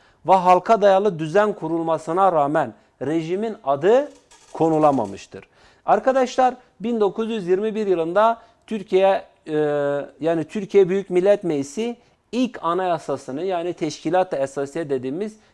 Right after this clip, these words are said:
yirmi bir anayasasını oluşturuyor. Burada egemenlik kayıtsız şartsız millete aittir diyor ama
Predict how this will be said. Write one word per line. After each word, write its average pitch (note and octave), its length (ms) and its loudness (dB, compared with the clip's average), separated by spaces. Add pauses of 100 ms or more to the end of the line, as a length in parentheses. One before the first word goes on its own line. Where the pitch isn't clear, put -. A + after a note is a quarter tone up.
yirmi F#3 320 -2
bir A#3 260 -6
anayasasını C#3 580 -6
oluşturuyor. G#2+ 540 -10 (360)
Burada C4 380 -2
egemenlik A3 560 0
kayıtsız A3 340 -2
şartsız A3 380 -6
millete A3 400 -2
aittir A#3+ 440 0
diyor D3 220 0 (200)
ama B3+ 440 0